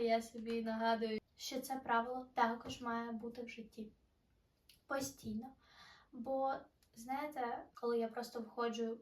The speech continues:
у ці сірі будні, де просто мене <laughs> нічого більше не цікавить, і мені потрібно тільки навчатися, то я гублю ось це розуміння, що потрібно шукати причини для усмішки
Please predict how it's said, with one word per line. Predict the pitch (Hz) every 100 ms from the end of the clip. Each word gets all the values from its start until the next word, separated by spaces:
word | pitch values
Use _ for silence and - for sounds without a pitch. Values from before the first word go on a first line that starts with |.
| _ _ _
у | 240
ці | 226 - 240
сірі | - - 262 240
будні, | 220 294 320 269 247 - - - -
де | 233 214 240
просто | 240 254 254 254
мене | 233 233 240
<laughs> | 240
нічого | 233 247 - - 254 233 233
більше | 220 233 - 233
не | 226 226
цікавить, | 220 220 269 285 254 254 - - - _ -
і | 233
мені | 226 226 233
потрібно | 240 - 233 220 233 226 220 - _ _ _ _ -
тільки | - 254 -
навчатися, | 226 226 - 349 359 311 - 240
то | 233 269 302 285 - 262
я | 226 254 254 254 - - _ _ _
гублю | 240 233 247 254 233
ось | 226 -
це | 240 226
розуміння, | 233 233 262 339 339 311
що | 294 - - 240 240
потрібно | 240 233 262 269 262 262 - -
шукати | - 269 262 254
причини | 254 - 254 247
для | 226 233
усмішки | 262 - 311 -